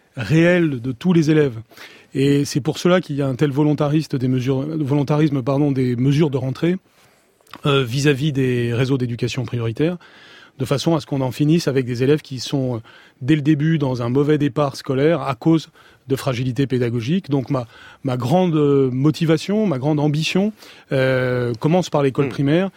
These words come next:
Speaker 1: et elle est de donner à tous les savoirs fondamentaux.
Speaker 2: Liberté, égalité, fraternité, en même temps, quand on a dit ça, c'est inscrit au fronton des, des écoles. On a
Speaker 1: Ouais.
Speaker 2: dit la base, on a peut-être dit l'horizon, mais on n'a pas dit grand-chose. On peut difficilement être contre la
Speaker 1: Oui.
Speaker 2: devise de la République.
Speaker 1: Bon, c'est bien de commencer par quelque chose,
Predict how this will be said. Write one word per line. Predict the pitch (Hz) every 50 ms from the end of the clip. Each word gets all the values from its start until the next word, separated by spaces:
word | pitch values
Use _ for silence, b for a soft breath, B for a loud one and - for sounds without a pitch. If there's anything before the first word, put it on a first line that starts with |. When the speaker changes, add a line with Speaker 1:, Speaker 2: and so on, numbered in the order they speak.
| B B B
Speaker 1:
et | 147 139
elle | 139 156
est | 156
de | 139 139
donner | 127 139 135 151 156
à | 143 113
tous | - 165 165 - - 143
les | 135
savoirs | - 143 123 135 131
fondamentaux. | - 127 127 123 117 117 110 -
Speaker 2:
Liberté, | 156 170 180 156 185 170 - - 196 190
égalité, | 180 151 147 147 139 147 139 - - 147 135
fraternité, | - - 135 123 - 131 120 117 120 123 120 117 147 147
en | 131 117
même | 113 110 117 113
temps, | - 139 131
quand | - - 113 - -
on | 107 110
a | 104 104
dit | 92 92 104
ça, | 98 - 139 139 139
c'est | 131 - 123 110 110 110 107 98
inscrit | 107 117 117 113 - - 151 143 131
au | 123 117
fronton | - - - 131 123 117 - 123 127
des, | 107 107 104 101 101 98 92
des | 92 110 107 95 120
écoles. | 117 - - 135 143 156 160 160 156 147 123 104 107
On | 113 113 113
a | 113 113 113
Speaker 1:
Ouais. | 110
Speaker 2:
dit | 107 120 135 147 143 127
la | 120 120 120
base, | 113 131 135 147 160 165 180 170 143 127 127
on | 131 123 113 113 113
a | 110 104
peut-être | - - 135 123 107 98
dit | 110 127 131
l'horizon, | 123 123 113 110 123 131 117 95 139 156 160 160
mais | 151 131
on | 120
n'a | 117 110
pas | - 135 127
dit | 123 131
grand-chose. | 123 127 143 143 - 170 160 -
On | 170 160
peut | - 170 170
difficilement | 131 151 185 - - 190 175 - - 170 151 151 185 202 175 123
être | 123 120 - _ -
contre | - 220 196 165 - - - - - B B B B B B B B B B
la | 127 147
Speaker 1:
Oui. | 143
Speaker 2:
devise | 147 151 226 147 151 127
de | 143
la | 131 127 120
République. | 123 131 127 - 123 120 127 151 156
Speaker 1:
Bon, | 139 - 190 165
c'est | - - 170 156
bien | 143 196 208 190
de | 160 139
commencer | 117 156 147 147 135 - 175
par | 160 143 120
quelque | 156 135
chose, | - 175 165 - -